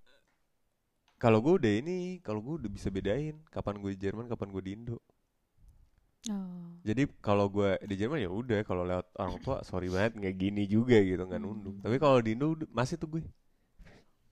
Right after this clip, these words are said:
Speaker 2: Hmm.
Speaker 1: Masih berusaha buat nunduk kayak gitu, gue bisa tuh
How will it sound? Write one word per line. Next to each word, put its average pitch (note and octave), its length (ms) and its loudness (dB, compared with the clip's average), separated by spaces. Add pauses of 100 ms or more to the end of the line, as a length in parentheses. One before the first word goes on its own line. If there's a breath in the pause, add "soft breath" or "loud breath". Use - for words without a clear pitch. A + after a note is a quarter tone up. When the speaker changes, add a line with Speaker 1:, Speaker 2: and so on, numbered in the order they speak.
(140)
Speaker 2:
Hmm. A3 540 -6
Speaker 1:
Masih A2+ 260 2
berusaha A2 440 -2
buat G#2+ 300 0
nunduk G#2+ 300 -8
kayak G#2 260 -8
gitu, A2+ 80 -6
gue B2 140 -2
bisa G#2 200 -8
tuh B2+ 180 -10